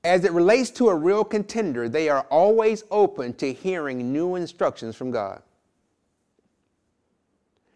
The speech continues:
It's one thing to go forward on what God said. It's a whole nother level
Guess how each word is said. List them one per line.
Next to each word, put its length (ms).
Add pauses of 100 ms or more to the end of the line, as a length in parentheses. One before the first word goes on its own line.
(560)
It's 240
one 320
thing 420 (760)
to 120
go 220
forward 400
on 140
what 200
God 260
said. 360 (1800)
It's 240
a 140
whole 640
nother 360
level 520